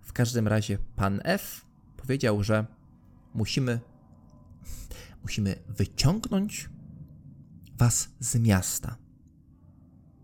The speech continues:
Że to jest jedyna droga. Nie chcę wiedzieć, co pan F zrobi, gdy opuścicie miasto. Nie chcę tego wiedzieć.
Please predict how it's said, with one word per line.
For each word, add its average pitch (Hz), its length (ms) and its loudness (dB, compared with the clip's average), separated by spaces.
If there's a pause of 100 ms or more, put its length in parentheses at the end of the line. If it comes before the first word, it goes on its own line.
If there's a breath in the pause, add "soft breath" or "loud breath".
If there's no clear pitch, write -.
(140)
Że 104 100 -2
to 107 80 6
jest - 180 2
jedyna 113 280 6
droga. - 380 -4 (680)
Nie 135 160 8
chcę - 260 0
wiedzieć, - 600 -6 (480)
co 139 140 6
pan 113 240 6
F - 260 4
zrobi, 98 340 2
gdy - 220 -8
opuścicie - 680 12
miasto. - 440 12 (1040)
Nie 113 140 6
chcę - 220 2
tego 104 280 4
wiedzieć. - 560 -6